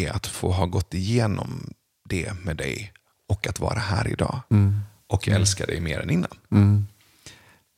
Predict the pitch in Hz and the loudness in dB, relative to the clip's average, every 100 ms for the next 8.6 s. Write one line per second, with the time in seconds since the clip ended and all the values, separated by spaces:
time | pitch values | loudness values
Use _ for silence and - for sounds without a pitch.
0 | _ _ _ _ _ - - - 107 101 | _ _ _ _ _ -20 -14 4 6 6
1 | 95 101 - 101 95 92 92 98 - _ | 6 4 6 6 8 6 4 2 -4 _
2 | - 90 90 92 92 95 95 107 95 - | -4 2 4 4 2 0 4 2 2 2
3 | - 90 - - - - _ _ _ _ | 2 2 0 -4 -8 -18 _ _ _ _
4 | _ _ _ _ _ _ _ _ _ _ | _ _ _ _ _ _ _ _ _ _
5 | _ 123 104 110 127 95 92 85 - - | _ 2 2 0 2 2 2 0 -2 -4
6 | 101 - - 92 85 98 90 87 90 98 | -4 -6 0 2 4 4 4 2 0 -2
7 | - - - - - - _ - 92 95 | -10 -20 -20 -20 -20 -20 _ 2 6 6
8 | 87 82 82 - 80 87 | 4 2 2 2 2 -4